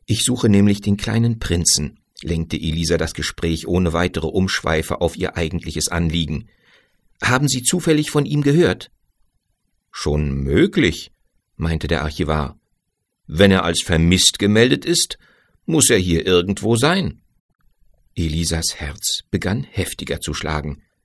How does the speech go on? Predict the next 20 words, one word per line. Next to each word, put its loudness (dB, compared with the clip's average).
„Der 2
kleine -4
Prinz -2
könnte 0
hier 2
sein?“ 0
„Alle 2
Vermissten 4
sind 0
hier“, -2
erwiderte 0
der -2
Archivar. -4
„Dies 4
ist 0
das 2
Archiv -4
der 4
verschwundenen 4
Menschen. 0